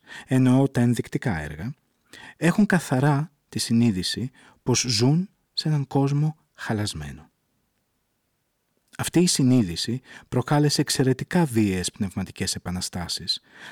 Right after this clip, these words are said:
που φάνηκαν από τα πρώτα χρόνια της ειρήνης. Όλη η περίοδος του Μεσοπολέμου μπορεί να χαρακτηριστεί σαν μια περίοδος απεγνωσμένων αναζητήσεων, εσωτερικών ανασκαφών, ελέγχου της πραγματικότητας που μας περιστοιχίζει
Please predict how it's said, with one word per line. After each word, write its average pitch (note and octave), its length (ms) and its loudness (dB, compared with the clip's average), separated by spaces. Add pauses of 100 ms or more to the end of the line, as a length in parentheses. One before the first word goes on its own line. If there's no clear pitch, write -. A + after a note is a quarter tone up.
(120)
που B2 100 -2
φάνηκαν B2+ 640 2
από - 140 -6
τα C#3 120 -4
πρώτα C3+ 280 -2
χρόνια F#2 360 -6
της - 220 -8
ειρήνης. F#2+ 520 -6 (1600)
Όλη D3+ 180 6
η D#3+ 60 6
περίοδος B2 540 4
του G#2+ 100 -2
Μεσοπολέμου F#2+ 760 -2 (280)
μπορεί C#3 260 4
να E3+ 100 6
χαρακτηριστεί B2 840 0
σαν C#3 180 0
μια C3 160 2
περίοδος C3 600 2 (240)
απεγνωσμένων B2+ 960 2
αναζητήσεων, B2+ 800 -2 (240)
εσωτερικών A#2+ 720 2
ανασκαφών, C3+ 800 0 (440)
ελέγχου C3+ 560 4
της - 140 -8
πραγματικότητας F2 880 -8
που - 100 -8
μας F#2+ 160 -4
περιστοιχίζει G#2+ 760 -2